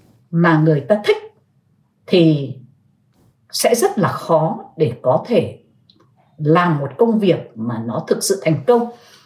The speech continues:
Rất nhiều người cứ nói rằng là tại sao Nike bán một đôi giày, ví dụ ba trăm đô hoặc là bốn trăm đô chẳng hạn,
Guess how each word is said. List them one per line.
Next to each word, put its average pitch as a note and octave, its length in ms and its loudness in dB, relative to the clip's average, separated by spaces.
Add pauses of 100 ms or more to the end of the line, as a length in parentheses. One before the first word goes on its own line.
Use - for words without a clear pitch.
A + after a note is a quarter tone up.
(140)
Rất - 200 -2
nhiều C4+ 140 6
người G3 220 4
cứ B3+ 60 0
nói G3+ 220 4
rằng C4 200 -2
là D#3+ 180 -2
tại G#3 140 -2
sao C4 340 0
Nike C4 640 0
bán F3+ 240 0
một - 100 4 (100)
đôi A3+ 160 4
giày, E3 500 2 (500)
ví F#3+ 100 -4
dụ - 220 2
ba A#3 200 0
trăm A#3 220 0
đô A3 200 4
hoặc G#3 200 0
là C#3+ 60 -6
bốn D#3+ 200 2
trăm C4 200 0
đô A3+ 160 4
chẳng A2+ 140 -4
hạn, - 220 -2